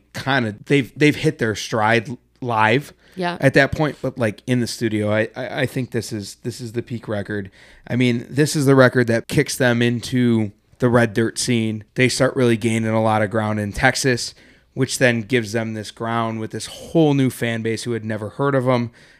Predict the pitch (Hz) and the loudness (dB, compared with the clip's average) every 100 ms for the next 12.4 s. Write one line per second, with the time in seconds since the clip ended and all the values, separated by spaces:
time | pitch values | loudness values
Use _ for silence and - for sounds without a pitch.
0 | _ - 127 113 110 117 123 127 123 120 | _ -6 -4 -2 0 4 8 10 8 6
1 | - _ _ - 202 - - 135 147 147 | 0 _ _ -2 -2 0 4 6 8 8
2 | 143 139 - 123 117 120 123 - 139 131 | 6 4 -2 -2 2 4 2 0 2 4
3 | 117 110 117 117 113 110 _ _ - 110 | 4 2 2 4 2 0 _ _ -12 0
4 | 120 120 208 190 - - 131 139 143 143 | 2 2 0 -4 -6 -2 -2 2 2 4
5 | 220 240 226 202 156 131 214 220 180 170 | 6 8 8 6 4 4 8 8 6 4
6 | 170 180 170 151 135 135 123 120 117 - | 6 8 8 6 6 6 4 2 0 0
7 | 269 - 262 - - 139 135 139 120 - | 0 0 -4 -4 -2 -2 0 -4 -4 -4
8 | - 127 123 123 131 - 123 117 - - | -2 2 2 2 -4 -8 -4 -4 -4 -12
9 | - - - 262 320 285 302 339 330 - | -14 -12 2 4 6 6 6 4 0 4
10 | 254 240 240 170 175 180 196 202 208 165 | 4 6 8 8 8 6 6 4 4 0
11 | 156 151 147 147 117 147 135 143 - - | 0 6 6 6 2 2 2 2 -4 -4
12 | 135 117 113 - | 2 2 2 -2